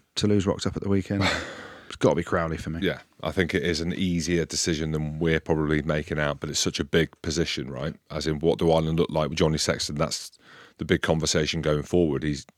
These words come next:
Speaker 2: similar to Farrell with England, has such a big effect on the team. Everything revolves around him.
Speaker 1: Crowley can step in
Speaker 2: The World Cup,
Speaker 1: seamlessly.
Speaker 2: I, I'm a massive Crowley fan.
Speaker 1: Yeah.
Speaker 2: Th-, think about Munster, twenty injuries, right? So, th-, fucking decimated. Like,
Speaker 1: Yeah.
Speaker 2: they've, th-, some of them, their best players.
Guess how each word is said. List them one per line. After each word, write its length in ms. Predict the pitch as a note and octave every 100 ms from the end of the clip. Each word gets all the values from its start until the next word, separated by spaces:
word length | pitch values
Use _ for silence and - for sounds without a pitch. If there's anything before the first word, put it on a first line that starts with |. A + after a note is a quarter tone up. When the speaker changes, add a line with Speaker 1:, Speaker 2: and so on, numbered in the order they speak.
| -
Speaker 2:
similar 400 | - F2 D#2+ D#2
to 140 | - -
Farrell 360 | F2+ E2 D#2+
with 120 | D2+
England, 380 | E2 D#2+ D#2+ D#2
has 180 | D#2+ D#2+
such 380 | - - - F#2+
a 40 |
big 160 | D#2+ D#2+
effect 360 | - F2 -
on 80 | D#2
the 80 | D2+
team. 280 | - E2 D#2+
Everything 360 | F2 E2 F2 C#2+
revolves 420 | D2+ D#2+ D#2 D2+
around 320 | D#2 D#2+ D#2
him. 200 | D2+ C#2+ - - - -
Speaker 1:
Crowley 260 | D3+ C#3+
can 120 | A#2
step 260 | - G#2+ -
in 100 | F#2
Speaker 2:
The 60 | F2
World 140 | F2
Cup, 100 | F2 E2
Speaker 1:
seamlessly. 440 | F2+ G#2+ G2 E2
Speaker 2:
I, 60 | G2+
I'm 100 | F#2
a 40 |
massive 340 | F2+ F#2+ - -
Crowley 200 | E2+ E2
fan. 200 | F2+ F2+
Speaker 1:
Yeah. 220 | F2 F#2
Speaker 2:
Th-, 240 | - -
think 280 | - D#3 D3
about 400 | - B2 A#2 -
Munster, 500 | G#2 G#2 F#2+ - D2+
twenty 380 | - - G#2 G2
injuries, 500 | G2 D#2+ C#2+ C2+ -
right? 220 | - D2 -
So, 260 | - E2 D#2+ D2+
th-, 40 | - - - -
fucking 280 | - - F#2+
decimated. 640 | F2+ F2+ E2 D#2 G1+ G#1+ -
Like, 140 | D#2 D#2
Speaker 1:
Yeah. 40 |
Speaker 2:
they've, 160 | E2+ -
th-, 140 | D#2 - -
some 160 | - F2+
of 40 |
them, 180 | E2 D2 D#2
their 100 | E2+
best 220 | D#2+ -
players. 420 | G2 D2 A1+ -